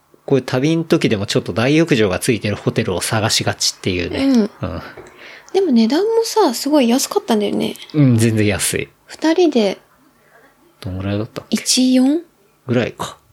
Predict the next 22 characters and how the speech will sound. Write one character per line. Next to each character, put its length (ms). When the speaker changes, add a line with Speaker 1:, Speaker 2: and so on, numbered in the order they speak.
Speaker 2:
い 40
や、 180
二 140
人 240
で 220
一 280
万 420
ぐ 80
ら 80
い 20
だ 60
と 100
思 100
う。 100
Speaker 1:
そ 240
ん 60
な 80
安 120
か 100
っ 80
た 80
っ 40